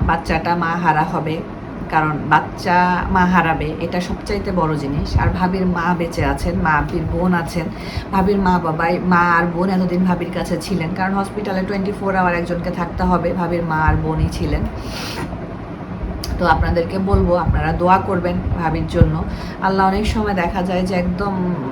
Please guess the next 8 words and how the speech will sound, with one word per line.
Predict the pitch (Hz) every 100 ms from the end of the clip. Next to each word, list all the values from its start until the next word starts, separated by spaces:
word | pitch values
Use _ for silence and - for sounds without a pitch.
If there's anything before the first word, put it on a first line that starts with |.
| 120
আহ, | 127 170 160 160 175
মৃত্যুর | 226 220 247
মুখ | 208 180 -
থেকে | 214 214
মানুষকে | 180 165 180 - 202
ফিরায় | 214 196 196
নিয়ে | 196 175
আসে। | 180 202